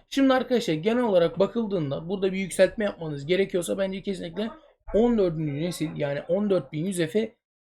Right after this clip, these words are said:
geçin derim. Çünkü yedi yüz on T L iyi bir para arkadaşlar. Yani işlemciyi yükseltme babında on dördüncü nesil işlemciye geçebilirsiniz. En azından aradaki dar boğazı birazcık kaldırmış olursunuz. i üç on iki bin yüz F ile bin seksen P'de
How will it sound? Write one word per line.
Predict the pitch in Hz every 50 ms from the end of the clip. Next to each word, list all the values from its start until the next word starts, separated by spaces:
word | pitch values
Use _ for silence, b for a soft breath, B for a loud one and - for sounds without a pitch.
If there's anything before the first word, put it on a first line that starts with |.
| _
geçin | - 202 202 - - 220 208 185
derim. | 170 143 139 139
Çünkü | - 202 190 175
yedi | 165 165 175 175 196
yüz | 208 185 -
on | - 214 214 208
T | - - 156 170
L | 202 220 226 - _ _ _ _ _ _ _ _ _ _ _ _ _ -
iyi | 262 285 240
bir | 165 135 127 -
para | - 120 110 - - 131 - -
arkadaşlar. | - - - 151 - 131 123 - - 123
Yani | 151 160 147 135 135 - -
işlemciyi | 196 165 - - - 190 180 185 170 170 175 175
yükseltme | 170 165 151 - - 156 156 - - 135 131
babında | 127 117 117 117 131 135 180
on | 214 220 214 190
dördüncü | 170 156 147 143 147 143
nesil | 143 135 - 196
işlemciye | 185 160 - 151 139 151 185 220 208
geçebilirsiniz. | 196 - - 165 156 151 139 131 131 127 127 B B B B B B -
En | 196 196
azından | 196 196 202 185
aradaki | 180 185 185 196 190 - 185 165
dar | 180 185 185 185 170
boğazı | 165 165 170 175 190 185
birazcık | 180 170 156 156 165 175 -
kaldırmış | - - 165 151 156 156 165 170 175 156
olursunuz. | 143 131 123 127 - - 117 -
i | - 165 180
üç | 185 165 - - b b b b b _ -
on | 196 208
iki | 202 180 - -
bin | 165 170 170
yüz | 170 175 170 170
F | 196 185 180 - 160
ile | 147 143
bin | 156 160 165
seksen | 156 - 180 170 - - 202 196 190 175 -
P'de | 151 135 127 131 180 202 208 -